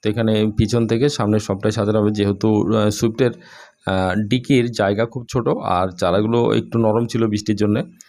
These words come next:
তো এগুলো কাত করে দেওয়া হয়নি, তার জন্য জায়গাটা একটু বেশি লেগে গেল। আর পিছনে কিছু দেওয়া হলো এবং ভিতরে ব্যাক সিটের ওপরে এবং নিচ থেকে কিছু দেওয়া হলো।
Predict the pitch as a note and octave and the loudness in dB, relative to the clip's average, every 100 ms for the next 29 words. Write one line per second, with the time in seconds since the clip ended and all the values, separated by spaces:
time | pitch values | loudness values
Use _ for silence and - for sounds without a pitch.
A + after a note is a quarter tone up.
0 | _ _ - G2 G2+ G#2+ A2 G#2+ G#2+ A#2 | _ _ -2 0 2 0 2 0 0 -2
1 | A#2 A2+ F#2+ F#2+ A#2+ A#2+ G2+ G#2 G2+ G2+ | 0 2 0 -2 -4 -4 -2 0 2 2
2 | G2+ G2 G2+ G2 G#2 G#2 G#2 G#2 A2 - | 0 -2 -2 -2 -2 0 0 0 -2 -6
3 | _ _ _ G2 F#2+ F#2 F2+ A2 A2+ A#2 | _ _ _ -6 -2 -2 -2 -2 0 0
4 | A2+ A2+ A2+ A2 G#2+ A2+ E3 A2 G2+ G2+ | 0 0 0 0 2 0 0 0 -2 -4
5 | - G#2 A2 B2+ A2 B2+ - - - G2 | -6 -4 -2 0 2 2 -2 -18 -12 -4
6 | G2 - G#2+ G#2+ G2 G2 G#2+ B2+ - _ | -4 -2 -2 0 0 -2 -2 -2 -4 _
7 | _ - G2 G2 G2 - G#2+ A2+ G#2+ G2+ | _ -4 0 2 0 -2 -2 0 -2 -2
8 | F#2+ G2 F#2+ A#2 | 0 0 2 0